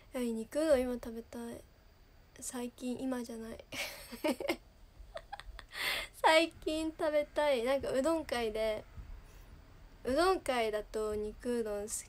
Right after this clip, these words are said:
き。そう。<laughs> サンマ、うどん、あ、うどん、うどん、うどんの方多いね。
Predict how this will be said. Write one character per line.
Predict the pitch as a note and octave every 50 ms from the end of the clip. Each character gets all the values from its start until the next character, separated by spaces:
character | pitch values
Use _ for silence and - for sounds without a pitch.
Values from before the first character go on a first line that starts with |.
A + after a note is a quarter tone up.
| -
き。 | - A3+ G3 - - - - - - - - - - - B3+
そ | - - A3+ A3 G#3 G3+ - - - - - - - - - - - - - - - - - - - B3+ A#3+ - - -
う。 | - - B3+ -
<laughs> | - - - - - - - - - - - - - - - - - - - - - - - - - - - - - - - - - - - - - - - - - - - - - - - -
サ | - - C#4+ C#4+ C#4+
ン | C#4+ C#4 C4+
マ、 | C4 C4 C4 - - - - -
う | B3 B3
ど | C4 C#4 D4 D4+ D4 C#4+
ん、 | C4+ - -
あ、 | A#3 A3+ A3+ A3+ A#3 - -
う | - B3
ど | B3 B3 B3
ん、 | B3+ B3+
う | B3+ - - - - - - - -
ど | B3 A#3 - A#3
ん、 | A#3 A#3+ D4+ E4+ F#4 D#4+ B3+ A#3+ A3+ A#3
う | A#3+ A#3
ど | D4 G#4 B4+
ん | C#5
の | C#5 C5
方 | - A#4 - G4+ D4
多 | A#3+
い | G#3+ G#3+
ね。 | A3 -